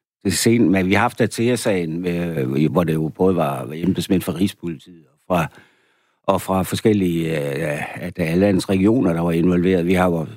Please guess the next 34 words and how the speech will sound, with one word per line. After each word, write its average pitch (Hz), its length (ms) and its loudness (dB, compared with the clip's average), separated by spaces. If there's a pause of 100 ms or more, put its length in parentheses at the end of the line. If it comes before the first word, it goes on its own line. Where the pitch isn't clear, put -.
(140)
senest 107 380 0
haft, - 300 -2
øh, 82 180 0
Forsvarets, 78 880 -4
øh, 82 60 -4 (360)
ejendomstjeneste. 92 920 0 (600)
Øh, 90 380 0 (460)
så 82 840 0 (480)
det, 110 140 2 (500)
altså, 101 320 -2
det 120 180 2
ser 135 160 2
jo 127 100 4
ikke 147 140 -4
godt 147 220 2
ud. 151 540 0
Øh, 90 380 0
jeg, - 180 -4
jeg 95 160 0
tror, 127 280 2
at, 90 200 -4
at 87 140 -2
hvis 85 180 -6
man 98 120 2
kigger 117 200 2
under 104 160 2
overfladen, 98 380 0
så 98 100 -6
ser 113 160 2
det 98 100 -4
formentlig 101 420 0
bedre 101 340 2
ud. 87 240 -6
Altså, - 240 -14